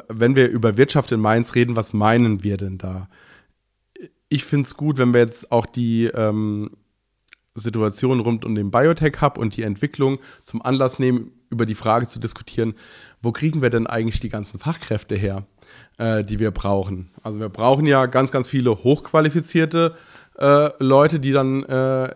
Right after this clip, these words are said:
im, äh, Biotech, äh, Bereich arbeiten. Wir brauchen aber auch ganz, ganz viele Fachkräfte. Und das nicht nur im Biotech-Bereich, sondern, ich hab's ja eben schon gesagt, bei der Stadt brauchen wir die. Aber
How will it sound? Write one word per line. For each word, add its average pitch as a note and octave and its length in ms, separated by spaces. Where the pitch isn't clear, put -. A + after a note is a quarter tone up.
im, C3 360
äh, B2 600
Biotech, B2+ 840
äh, A#2+ 240
Bereich A#2+ 560
arbeiten. B2+ 480
Wir B2 80
brauchen B2+ 340
aber B2 180
auch A#2 80
ganz, B2 180
ganz B2+ 160
viele B2 160
Fachkräfte. G#2 600
Und C3 160
das A#2 140
nicht B2 180
nur B2 140
im G#2 100
Biotech-Bereich, D#3+ 880
sondern, A#2+ 320
ich F#2 80
hab's A#2 160
ja A#2 80
eben A#2 160
schon A2+ 100
gesagt, B2 320
bei A2+ 100
der G2 160
Stadt G#2+ 360
brauchen D#3 320
wir D#3+ 100
die. F3 260
Aber C#3+ 560